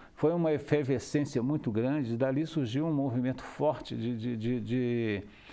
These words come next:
Esses dias o Eduardo Ferreira escreveu sobre o Cineclube e falou sobre a, a, o, o que saía dali, sabe? Assim, uma, uma forte, é, é, é, tendência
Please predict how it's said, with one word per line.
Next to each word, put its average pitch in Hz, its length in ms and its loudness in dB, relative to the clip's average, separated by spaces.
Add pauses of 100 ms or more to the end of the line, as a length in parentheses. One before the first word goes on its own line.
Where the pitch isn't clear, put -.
(220)
Esses - 240 0
dias 190 220 2
o 190 100 2
Eduardo 165 380 2
Ferreira 151 380 0
escreveu 151 520 2
sobre 139 280 0
o - 20 -4
Cineclube 135 580 0 (760)
e 143 120 0
falou 147 420 2
sobre 143 380 0
a, 127 880 0 (960)
a, 160 40 4
o, 165 60 2 (220)
o 170 80 2
que 208 160 0
saía 190 400 4
dali, 165 420 4 (560)
sabe? 151 300 4
Assim, 151 240 2
uma, 143 320 2
uma 131 220 2
forte, 147 500 0
é, 131 140 0
é, - 40 -
é, 123 1040 0 (560)
tendência 139 720 2